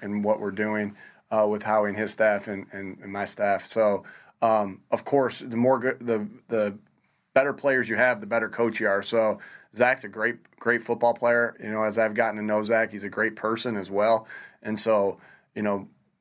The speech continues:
the more, the more football players we, we have on this team, the, the better, the better players we have on this team, the better we're gonna be. So that's no exception there with Zach,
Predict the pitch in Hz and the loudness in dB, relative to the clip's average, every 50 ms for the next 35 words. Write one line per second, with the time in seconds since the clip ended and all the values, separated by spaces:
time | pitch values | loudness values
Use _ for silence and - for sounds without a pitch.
0 | _ - - 104 104 110 120 120 123 120 - _ - - 107 107 117 123 120 117 | _ -6 -4 0 2 2 2 2 2 -2 -6 _ -10 -6 -2 0 2 2 0 0
1 | - - 127 - 123 123 110 120 123 123 123 120 107 117 120 117 117 120 120 120 | 0 -2 0 4 4 4 4 4 2 2 2 2 0 0 0 0 0 -2 -2 -2
2 | 113 107 107 117 117 117 117 120 117 120 117 113 - - 123 120 117 113 104 101 | 0 2 2 4 2 2 2 0 0 -2 -2 -4 -4 -2 -2 0 0 0 -2 -4
3 | 104 - - 113 104 101 110 117 117 113 110 - - 110 101 87 110 117 123 120 | -4 -6 -8 -10 -4 -2 0 0 0 0 -4 -6 -12 -12 -6 0 0 2 2 0
4 | 110 117 120 120 120 110 113 113 120 120 120 117 120 120 120 117 - 127 131 120 | 0 0 0 0 0 0 2 2 2 2 2 2 0 -2 -4 -4 -2 -2 -2 0
5 | 104 98 98 113 117 113 107 107 113 113 104 101 98 95 95 101 104 98 - - | 0 0 2 2 2 2 0 0 0 0 -2 -2 -6 -6 -4 -4 -4 -2 -2 0
6 | 110 104 104 101 110 110 107 - 120 117 113 107 - - 117 107 - - 104 104 | 0 0 2 2 0 0 0 0 0 0 0 0 0 0 0 -2 -2 -6 -6 -4
7 | 107 104 101 101 95 104 110 110 107 107 104 | -2 -2 -2 -2 -2 0 2 2 2 2 0